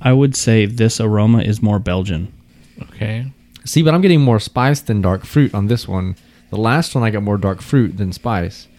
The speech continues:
Speaker 3: wh-, which that's what I equate with a Belgian beer is gonna be the,
Speaker 1: Well,
Speaker 3: the
Speaker 1: there's, there's
Speaker 3: yeasty
Speaker 1: also some kind of spice.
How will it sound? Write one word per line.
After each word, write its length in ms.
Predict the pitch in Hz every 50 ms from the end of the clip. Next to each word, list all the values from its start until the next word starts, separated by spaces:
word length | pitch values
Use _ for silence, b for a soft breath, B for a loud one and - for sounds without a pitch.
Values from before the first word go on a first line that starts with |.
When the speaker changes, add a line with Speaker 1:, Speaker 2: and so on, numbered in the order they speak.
| b b b b b b b b _ _
Speaker 3:
wh-, 180 | 104 107 87
which 240 | 104 123 101 - -
that's 320 | - 120 120 - - - 117
what 120 | 113 107
I 100 | 104 101
equate 260 | - - - 113 101
with 160 | 98 98 -
a 60 | 104 95
Belgian 380 | 87 101 98 95 82 98 95
beer 220 | 90 98 95 90 90
is 100 | 87 -
gonna 180 | 104 98 92
be 140 | 87 95 92
the, 320 | 90 87 92 90 90 87 80 - -
Speaker 1:
Well, 100 | 156 147
Speaker 3:
the 120 | 135 131 123
Speaker 1:
there's, 40 | 95 98 107
there's 180 | 107 - -
Speaker 3:
yeasty 40 | 160 165
Speaker 1:
also 260 | 185 202 98 123 120
some 200 | - - 120 113
kind 160 | - 110 107
of 80 | 104 -
spice. 500 | - - 95 98 98 98 - - -